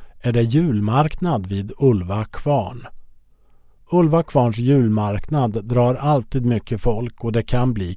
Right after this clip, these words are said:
köer. Du tar dig enklast dit med buss, linje etthundrafyra.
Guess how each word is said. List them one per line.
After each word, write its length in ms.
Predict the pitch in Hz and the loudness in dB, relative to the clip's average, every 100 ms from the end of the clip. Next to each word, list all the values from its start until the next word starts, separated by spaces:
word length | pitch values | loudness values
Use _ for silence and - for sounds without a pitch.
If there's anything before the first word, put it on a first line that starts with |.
| - | -4
köer. 600 | 123 123 110 120 117 - - - - - - - | 0 2 2 -2 -4 -8 -10 -14 -20 -20 -20 -12
Du 120 | - | -6
tar 220 | 127 127 117 | 2 4 4
dig 180 | 123 147 | 2 2
enklast 500 | 156 120 160 165 - | 0 2 2 2 2
dit 280 | 123 113 - | -2 -2 -2
med 300 | 113 110 104 | -2 -2 -2
buss, 580 | 127 165 92 - - - - - | 0 0 -2 -8 -10 -12 -16 -4
linje 480 | 127 139 151 147 147 | 2 2 4 2 2
etthundrafyra. 1200 | - 131 - 135 143 151 135 - 139 85 110 | 2 0 2 2 4 4 4 4 2 0 -4